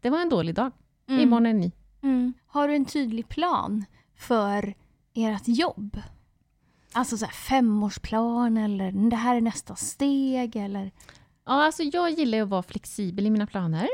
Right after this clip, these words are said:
Speaker 2: Mm.
Speaker 1: Så jag har absolut en plan. Min plan är att vi vill ha tio butiker, eh, inom några år som minst har en miljon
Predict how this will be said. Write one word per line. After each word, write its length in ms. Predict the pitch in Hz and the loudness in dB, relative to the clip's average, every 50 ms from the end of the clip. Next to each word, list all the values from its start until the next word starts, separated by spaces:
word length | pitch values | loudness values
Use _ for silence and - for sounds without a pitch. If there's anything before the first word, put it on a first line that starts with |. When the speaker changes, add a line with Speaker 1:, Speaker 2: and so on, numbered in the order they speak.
| 554 - - | -6 -8 -4
Speaker 2:
Mm. 360 | - 254 254 254 269 220 240 | 0 2 2 2 2 2 0
Speaker 1:
Så 60 | 240 285 | 2 2
jag 60 | 311 | 2
har 140 | 320 294 262 - | 2 2 0 -2
absolut 420 | 240 - - - 269 262 294 269 240 | -6 -10 -8 -6 -4 -4 -2 -2 -4
en 60 | 220 | -2
plan. 220 | - 233 185 185 | 0 0 0 2
Min 140 | 240 339 403 | 2 0 0
plan 240 | - 349 302 269 240 | 2 2 2 4 4
är 60 | 220 | 2
att 120 | 208 - | 0 -2
vi 140 | 202 208 196 | -2 -2 -2
vill 120 | 180 180 185 | -2 -2 -2
ha 180 | 185 170 165 | -2 -2 -4
tio 360 | - - - - 220 180 170 | -4 -6 -6 -4 -4 -4 -4
butiker, 500 | 175 180 - - 180 180 - - 196 269 359 - _ _ _ _ _ _ _ | -6 -8 -10 -10 -12 -12 -8 -6 -6 -6 -6 -10 _ _ _ _ _ _ _
eh, 320 | 208 202 190 190 190 - 208 | -6 -4 -4 -4 -4 -4 -4
inom 320 | 202 196 196 202 202 202 - _ _ _ _ _ _ | -4 -4 -4 -6 -8 -8 -12 _ _ _ _ _ _
några 200 | - 208 208 196 | -6 -4 -4 -2
år 140 | 196 240 359 - _ _ _ | -4 -6 -8 -10 _ _ _
som 460 | - - - 185 185 185 180 185 - - - _ _ _ _ _ _ 190 - _ | -12 -6 -4 -4 -4 -2 -4 -6 -8 -10 -12 _ _ _ _ _ _ -20 -14 _
minst 520 | 196 202 220 220 214 180 170 175 - - | 0 2 2 2 2 0 -2 -4 -8 -10
har 140 | - - - - | -10 -10 -8 -6
en 320 | 185 180 175 170 170 170 | -6 -4 -4 -4 -2 -4
miljon 540 | 170 165 170 165 165 160 160 156 165 165 | -4 -4 -4 -4 -4 -4 -4 -6 -8 -10